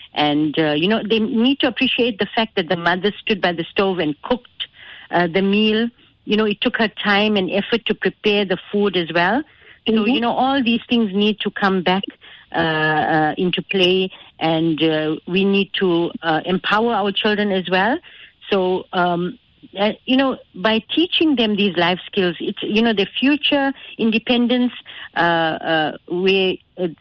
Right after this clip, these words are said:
Speaker 1: further down the line in life, they might need, uh, to do home industry or something. They've been grown up already with, with these skills.
Speaker 2: Alhamdulillah. It's also a way, you know, there's a, this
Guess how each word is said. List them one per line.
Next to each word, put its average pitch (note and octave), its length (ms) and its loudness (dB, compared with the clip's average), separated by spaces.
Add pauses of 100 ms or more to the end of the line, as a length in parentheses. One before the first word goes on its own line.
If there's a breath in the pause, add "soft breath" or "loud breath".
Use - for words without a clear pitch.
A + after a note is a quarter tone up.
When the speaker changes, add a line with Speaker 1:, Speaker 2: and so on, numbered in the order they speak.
(140)
Speaker 1:
further A#3 240 2
down G3+ 260 0
the F#3+ 60 0
line F3+ 320 0
in E3+ 180 0
life, E3 300 0
they F3 100 2
might D#3+ 300 0
need, G3 400 2 (400 soft breath)
uh, D#3 320 0
to F#3 100 -6
do F#3 140 2
home F3+ 240 0
industry F3 400 0
or E3 120 0
something. E3 360 0 (260 loud breath)
They've F3 200 2
been F3+ 200 0
grown F#3 340 0
up F#3+ 220 -2
already E3 460 0
with, D3+ 280 -2 (220)
with E3+ 220 -2
these D#3 240 0
skills. B2+ 360 -4 (580)
Speaker 2:
Alhamdulillah. F#3+ 800 2 (360 loud breath)
It's G#3 140 0
also B3+ 300 0
a D4+ 160 -2
way, G#3 260 2
you A#3 200 0
know, A3 120 0
there's G#3 200 0
a, F#3+ 200 -4
this F#3+ 140 -2